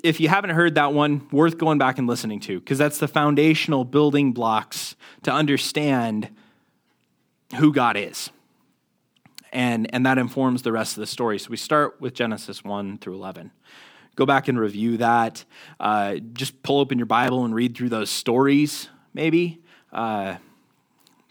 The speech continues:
pull apart some of the problems, refresh ourselves on, on what's going on in the narrative that starts to get spun out here. And then number two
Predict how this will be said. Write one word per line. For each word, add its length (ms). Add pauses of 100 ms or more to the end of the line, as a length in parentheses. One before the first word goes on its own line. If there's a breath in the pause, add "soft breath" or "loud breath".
pull 140
apart 320
some 160
of 40
the 80
problems, 760
refresh 420
ourselves 480
on, 300 (240 loud breath)
on 160
what's 240
going 260
on 220
in 60
the 100
narrative 720 (300)
that 180
starts 360
to 100
get 160
spun 280
out 220
here. 280 (2250)
And 720
then 140
number 180
two 400